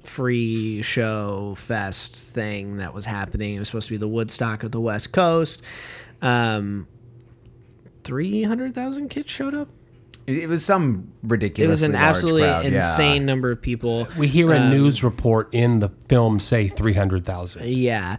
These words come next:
Speaker 2: Mm-hmm.
Speaker 1: And so th-, the way that this starts is th-, the Maisels brothers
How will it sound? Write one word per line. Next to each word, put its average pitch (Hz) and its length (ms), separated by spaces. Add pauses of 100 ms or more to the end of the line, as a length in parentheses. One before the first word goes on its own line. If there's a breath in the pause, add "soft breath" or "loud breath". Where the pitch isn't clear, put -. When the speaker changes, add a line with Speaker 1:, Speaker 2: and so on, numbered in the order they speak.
Speaker 2:
Mm-hmm. 113 260
Speaker 1:
And 135 160
so 139 680 (1500)
th-, 135 120 (680)
the 170 120
way 185 280
that 180 220
this - 480 (440)
starts 143 1000 (320)
is 123 680 (140)
th-, 139 220 (120)
the 143 200
Maisels 127 400
brothers 117 440